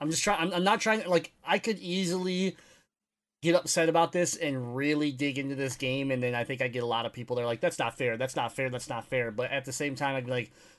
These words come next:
"People waited for seven years for this game. It's not fair what they're dealing with either." That's, that's the bottom line. And C D Projekt Red coming out with this, this, this, just also kind of messy apology letter is, uh,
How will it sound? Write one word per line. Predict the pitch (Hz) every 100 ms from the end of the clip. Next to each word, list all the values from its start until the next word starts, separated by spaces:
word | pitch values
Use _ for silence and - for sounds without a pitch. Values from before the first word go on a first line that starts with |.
| _
"People | - 147
waited | 143 135 120
for | 117
seven | 143 117
years | 120 117
for | 120
this | 110 -
game. | 120 110
It's | -
not | 127 113
fair | 123
what | 113 104
they're | 110
dealing | 101 98
with | 98 101
either." | 92 90 _ _ _ _ _ _ _ _ -
That's, | 127 - 135 135
that's | 127 127
the |
bottom | 113 110 101
line. | 95 90 - _ _ _ _ -
And | 120
C | 170
D | 170
Projekt | 160 165 143
Red | 143 147
coming | 156 143
out | 139
with | 139
this, | 131 123
this, | 165 135 120 -
this, | 131 127 - - 135
just | 127 - - _ _ _ _ _ _ _ _ _ _ _ _ _ _ -
also | 143 151 160
kind | 127 147 139
of | 113
messy | 120 131 - 139 131 127 _ _ _ _ _
apology | 127 135 135 135 135
letter | 139 135 143 156 -
is, | 135 127 117 110 113
uh, | 120 113 113